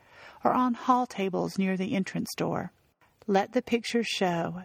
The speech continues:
that you are making the extra effort to provide for their health and safety. When we talk about hosting well, and that is the goal, to continue to host well in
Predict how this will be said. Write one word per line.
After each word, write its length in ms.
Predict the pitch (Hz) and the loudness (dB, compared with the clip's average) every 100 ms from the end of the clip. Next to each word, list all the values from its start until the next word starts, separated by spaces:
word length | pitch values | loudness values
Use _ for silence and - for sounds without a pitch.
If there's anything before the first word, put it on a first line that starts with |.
| - | -2
that 160 | 175 - | -2 0
you 460 | 196 214 254 247 | 0 2 4 2
are 100 | 202 | 0
making 460 | 185 180 180 170 165 | 0 -2 -2 -2 0
the 180 | 160 - | 0 0
extra 400 | 190 - - 196 | -2 -2 -2 -2
effort 460 | 180 - 165 - - | -2 -2 -2 -2 -10
to 140 | - 208 | -4 -2
provide 540 | 208 190 202 185 175 | -2 0 0 0 -2
for 180 | - 170 | -2 0
their 260 | 170 170 | 0 0
health 560 | 190 - 151 147 - - - | -2 0 0 0 -6 -12 -2
and 140 | 160 | -2
safety. 720 | - 156 160 - 147 151 165 _ _ _ | 0 -2 -2 -4 -6 -6 -12 _ _ _
When 200 | 240 240 | 2 4
we 200 | 302 349 | 0 -2
talk 420 | - 202 190 - | 0 0 0 -2
about 260 | 196 185 - | 0 0 -2
hosting 520 | - 190 - 202 180 | -4 -4 -2 -2 0
well, 560 | 175 165 156 147 - _ - - - - _ | 0 0 -2 -6 -10 _ -20 -20 -20 -20 _
and 220 | 202 202 | 0 2
that 240 | 233 294 311 | 2 0 0
is 160 | 320 - | -2 0
the 80 | - | -4
goal, 640 | 208 226 202 180 185 208 - _ - | 0 0 0 -4 -12 -14 -20 _ -6
to 120 | 214 | -2
continue 680 | 220 208 - 277 254 220 202 | 0 -2 0 2 2 0 -4
to 80 | 190 | -6
host 480 | - 214 - - | 0 0 0 -2
well 320 | 190 185 175 180 | 0 0 -2 -2
in 180 | 180 | -4